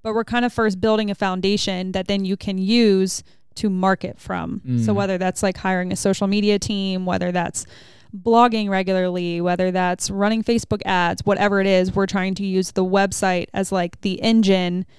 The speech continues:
Speaker 1: for you to be able to make the most of your marketing efforts.
Speaker 2: Take that piggy to market.
Speaker 1: <laughs> Yeah.
Speaker 2: What is your
Speaker 1: So.
Speaker 2: piggy? There you go. That's the question of the week. What is your piggy?
Speaker 1: What
Speaker 2: What,
Speaker 1: is it?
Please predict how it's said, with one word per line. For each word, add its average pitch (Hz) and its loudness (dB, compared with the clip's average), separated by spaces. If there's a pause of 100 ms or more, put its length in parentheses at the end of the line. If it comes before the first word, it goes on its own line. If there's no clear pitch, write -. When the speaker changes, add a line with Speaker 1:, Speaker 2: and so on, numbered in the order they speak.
(220)
Speaker 1:
for - 0
you 190 4
to 185 4
be 185 2
able 185 4
to 180 2
make 196 0
the 196 2
most 175 0
of 180 -2
your 180 0
marketing - -4 (100)
efforts. - -8 (1000)
Speaker 2:
Take 113 -4
that 117 0
piggy 127 4
to 131 2
market. 120 -2 (460)
Speaker 1:
<laughs> 226 -2 (800)
Yeah. 175 2 (240)
Speaker 2:
What 165 4
is 165 0
your 156 6
Speaker 1:
So. - -2
Speaker 2:
piggy? 113 0 (580)
There 180 -2
you 127 0
go. 127 2
That's 160 0
the 147 -4
question 143 -2
of 123 0
the 117 2
week. 117 -4
What 170 2
is 165 0
your 143 0
piggy? 117 -2
Speaker 1:
What 113 -6
Speaker 2:
What, 185 2
Speaker 1:
is 220 -6
it? - -12